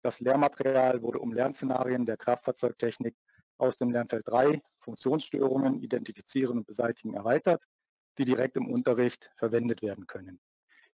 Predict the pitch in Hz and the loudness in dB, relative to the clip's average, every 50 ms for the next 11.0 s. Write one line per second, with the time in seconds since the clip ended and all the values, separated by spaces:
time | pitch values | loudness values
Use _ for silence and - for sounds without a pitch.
0 | _ _ - 147 180 196 202 - 143 139 143 143 - - 143 135 131 131 127 127 | _ _ 0 0 2 2 2 2 4 4 4 2 2 2 4 4 4 4 4 4
1 | 131 135 131 131 131 - - _ _ _ - 107 - - - 113 113 143 165 180 | 4 4 4 4 2 0 -4 _ _ _ -14 -12 -12 -8 -6 -4 -2 0 2 0
2 | 180 - 165 143 131 123 117 - 107 - - 139 143 - - - 175 170 190 214 | 2 2 0 0 0 0 -2 -4 -4 0 0 0 0 -2 0 4 4 6 6 4
3 | - - _ _ _ _ _ _ _ _ _ _ - - 113 117 127 147 143 - | 2 -4 _ _ _ _ _ _ _ _ _ _ -10 -4 0 2 2 2 0 -2
4 | - - - 131 127 131 - - 131 117 117 - - - 127 - - - - 139 | -4 -2 0 0 0 0 0 -2 -4 -4 -4 -6 -2 0 0 0 0 -2 0 0
5 | 135 - - - _ _ _ _ _ _ _ _ _ 123 120 117 117 117 120 117 | 0 -2 -6 -14 _ _ _ _ _ _ _ _ _ -2 0 2 2 2 0 0
6 | - - - 101 104 120 143 180 190 - - - 147 143 147 147 160 160 165 - | -2 -4 -8 -4 -2 -2 0 0 -2 -2 0 4 6 6 6 4 2 -2 -4 -6
7 | - - 110 104 - - 120 131 - - 143 135 135 131 - 135 131 131 - _ | -8 -10 -10 -6 -4 -4 -4 -4 -4 -2 -2 -2 -2 0 0 -2 -2 -2 -4 _
8 | _ _ _ _ _ _ _ - 127 117 - 123 - - - - 98 117 120 123 | _ _ _ _ _ _ _ -8 -6 -4 -2 -4 -4 -4 -10 -8 0 2 2 2
9 | 135 135 - - 127 127 131 - - 127 - 139 117 - - 113 110 107 113 123 | 2 2 0 -2 -2 -2 -2 -2 -2 -4 -4 -4 -8 -4 -4 -2 -2 -2 -2 -4
10 | - - 123 120 113 110 110 110 104 120 - - 123 107 98 101 98 92 90 87 | -2 0 0 0 0 -2 -4 -4 -4 -4 -6 -6 -8 -8 -6 -8 -8 -10 -12 -16